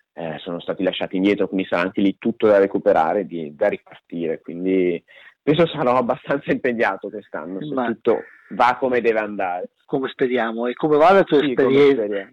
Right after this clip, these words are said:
Speaker 2: Come va la tua esperienza di studente al centro sperimentale?
Speaker 1: Ma è un mondo bellissimo, nel senso che, eh, all'inizio,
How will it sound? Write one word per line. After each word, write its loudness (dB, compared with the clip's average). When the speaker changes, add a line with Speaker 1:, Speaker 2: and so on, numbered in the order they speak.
Speaker 2:
Come 0
va 6
la 6
tua 0
esperienza 0
di -4
studente 2
al 2
centro -6
sperimentale? 0
Speaker 1:
Ma 0
è 2
un -4
mondo 2
bellissimo, -4
nel -4
senso 0
che, 2
eh, -10
all'inizio, 6